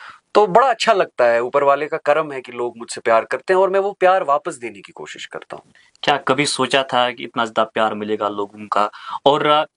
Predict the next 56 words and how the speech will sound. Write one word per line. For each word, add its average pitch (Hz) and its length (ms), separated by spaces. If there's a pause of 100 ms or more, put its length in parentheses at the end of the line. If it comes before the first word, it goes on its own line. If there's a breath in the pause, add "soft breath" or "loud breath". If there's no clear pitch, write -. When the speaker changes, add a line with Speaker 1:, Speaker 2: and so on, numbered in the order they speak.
(140)
Speaker 2:
जब 139 180
आपने 135 280
ये 123 60
जर्नी 117 240
स्टार्ट 110 380
की, 113 160
तो - 140
उस - 200
वक्त 110 260
आपका 113 520
भी 131 140
कोई 123 200
ख्वाब, 113 340 (280)
अ, 107 260
होता 123 240
कि 110 240
मुझे 107 200
यहाँ 107 340
पूछना 110 300
है? 104 160 (280 loud breath)
क्या 165 180
वो 120 160
आपका 117 340
जो 120 120
ख्वाब 123 360
था, 117 60
वो 110 100
शर्मिंदा 117 520
ताबीर 110 260
हो 127 140
गया 135 180
है 175 200
या 156 120
अभी 156 300 (580)
बहुत 156 200
कुछ 131 140
करना 101 220
बाकी? 90 300
Speaker 1:
एक 208 200
आर्टिस्ट 170 500
के 202 120
लिए 196 240
सबसे 175 360
बड़ी 170 200
चीज 156 280
होती 135 260
है 147 100
कि 147 120
उसको 147 300
सराहा 92 360
जाए, 76 220 (260)
Speaker 2:
सराहा 107 300
जाए। 90 180
Speaker 1:
लोगों 151 380
से 151 360
उसको - 640